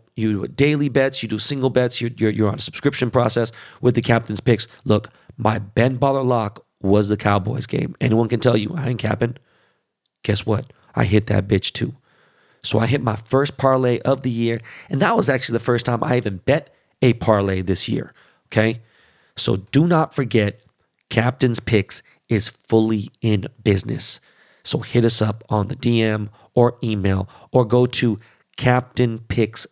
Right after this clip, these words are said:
dot com, all right? As we continue,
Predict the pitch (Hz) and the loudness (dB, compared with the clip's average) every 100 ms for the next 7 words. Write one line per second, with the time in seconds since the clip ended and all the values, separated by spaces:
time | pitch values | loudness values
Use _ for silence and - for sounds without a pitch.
0 | - 107 - - - 107 101 110 - _ | -4 -2 -2 -8 -4 -2 0 -4 -12 _
1 | _ _ _ _ _ _ - 107 98 110 | _ _ _ _ _ _ -8 -2 0 0
2 | - _ _ _ _ _ _ _ 113 104 | -8 _ _ _ _ _ _ _ 2 2
3 | 95 117 131 - 127 120 - - 196 156 | 2 0 0 0 -2 -2 -6 0 0 2
4 | 110 - | 0 -4